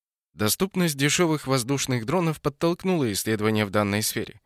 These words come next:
Особенно это касается применения в военных целях. Системы G P S облегчают ориентирование, а применяться раи могут, конечно же, для шпионажа,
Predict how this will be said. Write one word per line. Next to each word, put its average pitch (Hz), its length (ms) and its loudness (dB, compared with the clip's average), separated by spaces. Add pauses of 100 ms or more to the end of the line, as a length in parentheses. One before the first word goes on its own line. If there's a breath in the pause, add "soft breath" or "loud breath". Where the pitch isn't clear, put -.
(320 soft breath)
Особенно 131 400 2
это 123 180 0
касается 120 520 2
применения 117 640 2
в 95 60 -6
военных 113 500 0
целях. 107 300 -4 (400)
Системы 160 500 0
G 147 160 0
P 151 200 0
S 139 140 4
облегчают 131 640 2
ориентирование, 110 720 -2
а 92 40 -6
применяться 123 600 -2
раи 101 240 0
могут, 110 360 -6
конечно 151 500 -2
же, 127 160 0
для 120 220 0
шпионажа, 123 580 -2